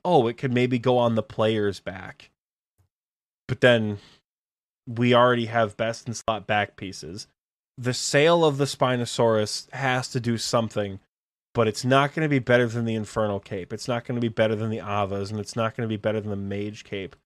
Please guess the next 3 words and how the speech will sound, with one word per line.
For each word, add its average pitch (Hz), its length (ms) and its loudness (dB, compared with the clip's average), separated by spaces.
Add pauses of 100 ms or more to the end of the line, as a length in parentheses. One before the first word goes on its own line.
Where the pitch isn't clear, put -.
(460)
So 101 420 2 (880)
maybe, 117 1160 4 (280)
maybe, 113 1500 2